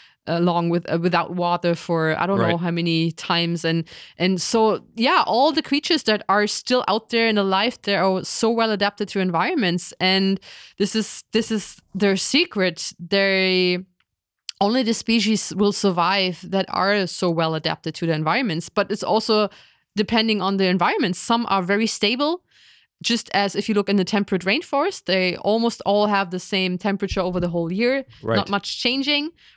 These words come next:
Speaker 1: Whereas in, you know, the, the more te-, um, temperate, uh, areas, or even in cities, I think cities are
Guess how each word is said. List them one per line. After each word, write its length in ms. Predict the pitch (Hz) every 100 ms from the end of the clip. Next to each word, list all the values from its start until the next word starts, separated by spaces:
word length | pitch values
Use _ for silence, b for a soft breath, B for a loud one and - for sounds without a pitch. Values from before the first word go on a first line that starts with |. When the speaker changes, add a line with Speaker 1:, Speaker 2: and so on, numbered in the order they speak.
| b
Speaker 1:
Whereas 560 | 196 214 220 220 - -
in, 720 | 202 208 202 196 190 185 185 -
you 100 | 196
know, 200 | 190 185
the, 120 | 175 160
the 160 | 175
more 280 | 175 180 175
te-, 220 | 170 -
um, 280 | 190 180 175
temperate, 680 | 170 220 269 262 226 - - - _
uh, 160 | 202 196 175
areas, 600 | - - 220 240 214 214
or 120 | 196
even 280 | - 240 277
in 120 | 254
cities, 600 | - - 277 - 185 160 - -
I 100 | -
think 260 | 190 294 247
cities 480 | - 320 - 220 -
are 200 | 202 202